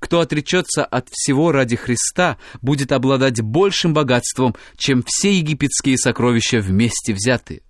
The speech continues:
Будьте верны Ему до смерти, и Он даст вам венец жизни. Да даст Бог, чтобы все мы оказались среди избранных по благодати,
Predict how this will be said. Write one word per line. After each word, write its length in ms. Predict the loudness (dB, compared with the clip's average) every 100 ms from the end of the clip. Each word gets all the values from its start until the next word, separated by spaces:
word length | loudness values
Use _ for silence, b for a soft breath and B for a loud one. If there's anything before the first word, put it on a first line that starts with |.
| _ _ _ _ _ _ _ B B
Будьте 540 | -6 -2 -2 -2 -2 0
верны 320 | 2 2 2
Ему 280 | 2 2 0
до 100 | -2
смерти, 600 | 0 0 0 -2 -10 -16 _ _ B B B
и 100 | 2
Он 180 | 4 2
даст 300 | 0 -2 0
вам 240 | 0 0 B B
венец 420 | 0 2 2 0 -2 -6
жизни. 540 | -2 -2 -2 -8 -14 _ _ _ -20 B B
Да 160 | -2 2
даст 300 | 2 0 -4
Бог, 380 | -2 -2 -2 -10 B
чтобы 380 | B -2 0 0
все 320 | -2 -2 0 2
мы 260 | 4 2 0
оказались 680 | -2 -2 0 2 0 -2 -10 b b
среди 460 | -2 0 2 0
избранных 680 | 0 -2 -2 0 0 0 0
по 100 | -2
благодати, 760 | 0 0 0 2 0 -2 -8